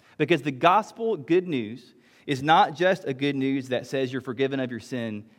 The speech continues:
and you go to heaven. It's absolutely that. But the gospel is also a good news, like we've talked about, that God is working in creation to make all things new.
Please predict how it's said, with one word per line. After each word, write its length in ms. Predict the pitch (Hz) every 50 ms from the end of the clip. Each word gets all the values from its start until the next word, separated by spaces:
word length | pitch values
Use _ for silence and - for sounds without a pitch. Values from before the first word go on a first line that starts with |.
| _ _
and 100 | - 117
you 80 | 117 110
go 140 | 117 113 110
to 80 | 110
heaven. 260 | 98 107 95 92 90 - _ _ _ _ _ _ _ _ _
It's 140 | 143 - - _
absolutely 500 | 160 151 170 165 - 151 156 - 127 117
that. 420 | 110 104 101 110 - - - - - _ _ _ _ -
But 140 | - 160 156
the 60 | 156
gospel 380 | 147 165 170 220 247 - - 196
is 60 | 165
also 440 | 170 - 156 185 254 - - 196 170
a 40 | 165
good 180 | 151 160 170
news, 280 | 170 160 165 180 175 -
like 80 | 110 85
we've 120 | 131 123
talked 220 | - 196 240 247
about, 320 | - 131 135 131 151 175 - - - _ _ _ _ _ _ -
that 180 | 139 147 147 143
God 260 | 165 160 180 196 196
is 120 | 196 165
working 440 | 147 147 175 196 190 - 185 175 -
in 140 | - 175 175
creation 680 | 175 - - 170 151 151 165 208 175 - - 98 95 - _ _ _ _ _
to 100 | - 151
make 280 | 147 151 156 160 160 - -
all 240 | 147 156 180 196 202
things 360 | 196 - 185 180 180 165 -
new. 220 | 175 180 165 113